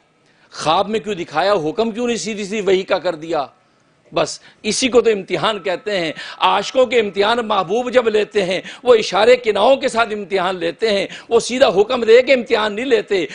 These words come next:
अगर सीधा हुक्म दे दे महबूब के, "यह करो",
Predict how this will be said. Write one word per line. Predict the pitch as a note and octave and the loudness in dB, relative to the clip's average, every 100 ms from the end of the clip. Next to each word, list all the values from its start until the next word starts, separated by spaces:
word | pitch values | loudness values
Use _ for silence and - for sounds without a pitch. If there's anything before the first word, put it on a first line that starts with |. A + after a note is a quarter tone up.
| - | -4
अगर | G#3+ G#3+ A3 | -2 0 -2
सीधा | - B3+ | -2 0
हुक्म | B3+ F#3 A3 A#3 | 2 2 0 2
दे | G3 B3+ | 4 6
दे | C#4+ | 4
महबूब | C4 G#3 B3 G#3 | 2 0 -2 2
के, | A#3+ | 2
"यह | A#3+ | 4
करो", | B3 A#3 G#3 D#3 | 2 2 0 0